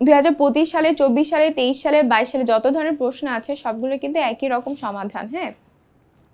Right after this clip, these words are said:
যদি এরকম হয় যে, আহ, বাবার যে এক্স, আহ, এক্স, হ্যাঁ, এক্স ক্রোমোজোম বিশিষ্ট যে শুক্রাণু আছে সেটা যদি মার কাছে যায় তাহলে হবে সেটি মেয়ে, আর ওয়াই ক্রোমোজোম বিশিষ্ট, আহ, শুক্রাণুটি যদি হচ্ছে,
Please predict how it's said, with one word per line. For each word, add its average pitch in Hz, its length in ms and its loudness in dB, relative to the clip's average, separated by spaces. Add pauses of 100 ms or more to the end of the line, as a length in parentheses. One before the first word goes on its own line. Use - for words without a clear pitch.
(120)
যদি 254 260 0
এরকম 277 480 0
হয় 302 240 -6 (400)
যে, 262 420 2
আহ, 202 440 -4
বাবার 226 480 2
যে 302 320 -2
এক্স, 254 360 0
আহ, 220 380 0 (140)
এক্স, - 440 -2 (500)
হ্যাঁ, 262 280 -2
এক্স - 220 0
ক্রোমোজোম 302 420 2
বিশিষ্ট 285 380 -2
যে 302 160 -2
শুক্রাণু 262 420 -4
আছে 269 200 -6
সেটা 254 240 -2
যদি 269 160 -2
মার 226 240 -4
কাছে 247 280 -6
যায় 285 160 -2
তাহলে 226 240 -4
হবে 240 260 -4
সেটি 254 260 -4
মেয়ে, 240 240 -4 (260)
আর 214 120 -2
ওয়াই 214 200 -2
ক্রোমোজোম 247 400 -2
বিশিষ্ট, 254 360 -6
আহ, - 560 -6
শুক্রাণুটি 269 600 -2
যদি 240 220 0
হচ্ছে, 269 500 -2